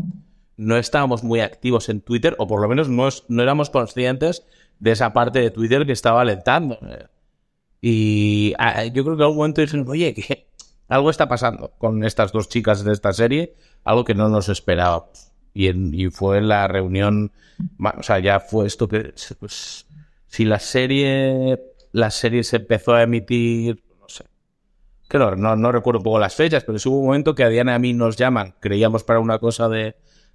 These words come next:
de Amar en general, porque Diana y yo en aquel momento estábamos siendo los coordinadores de guión, eh, <laughs> y nos llaman, y es la historia que cuenta muy bien Diana, de esa reunión de gente con traje,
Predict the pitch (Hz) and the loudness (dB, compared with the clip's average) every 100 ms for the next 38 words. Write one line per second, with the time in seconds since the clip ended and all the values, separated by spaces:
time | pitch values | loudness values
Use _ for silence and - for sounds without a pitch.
0 | _ 104 104 104 113 123 131 - _ - | _ 0 2 2 2 0 -4 -12 _ -8
1 | 101 104 139 131 104 98 104 104 101 104 | -2 2 0 0 -2 2 2 2 0 -2
2 | 98 104 104 101 101 104 101 101 - - | -2 -2 0 0 0 0 0 -2 -8 -16
3 | _ _ - 113 104 98 - 101 98 98 | _ _ -8 -2 0 -2 -2 -2 0 2
4 | 104 98 101 95 120 165 - _ _ _ | 2 2 0 2 0 0 -8 _ _ _
5 | _ 113 107 104 104 101 101 - 160 139 | _ -2 0 0 0 0 -2 -4 -4 0
6 | 120 104 120 131 147 113 110 120 110 107 | 2 2 2 2 0 -2 -2 0 0 0
7 | - - _ - 110 107 107 101 - _ | -8 -18 _ -10 -4 -2 0 -2 -4 _
8 | _ _ 104 101 104 104 104 110 107 107 | _ _ -12 -8 -6 -6 -8 -4 -4 -4
9 | - 107 104 - _ _ _ _ 101 110 | -6 -10 -12 -14 _ _ _ _ -2 0
10 | 101 98 104 101 98 104 101 98 92 98 | 2 2 2 2 2 0 0 0 0 0
11 | 98 98 95 92 92 95 | 0 0 0 0 -2 -4